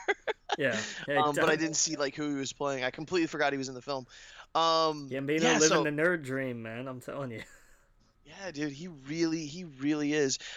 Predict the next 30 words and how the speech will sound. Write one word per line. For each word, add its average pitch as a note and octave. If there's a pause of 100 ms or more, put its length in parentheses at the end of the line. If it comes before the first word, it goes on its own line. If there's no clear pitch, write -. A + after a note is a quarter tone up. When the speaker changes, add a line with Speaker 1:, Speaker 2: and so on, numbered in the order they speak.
Speaker 1:
I E3
was F#3
gonna G3
see F#3+
what, D#3
uh, C#3
the B2+
kid's C3+
name C3+
was A2+
that G#2
his, A#2
his -
friend's B2
playing, B2+ (580)
um, C3 (520)
but C3
it B2+
doesn't D#3 (300)
Speaker 2:
It's, -
it's -
like A3+
Nathan D#3
or B2 (100)
Ned C#3+
or C3
something. C#3
Ned, C#3+
it, F#3+
Ned? E3+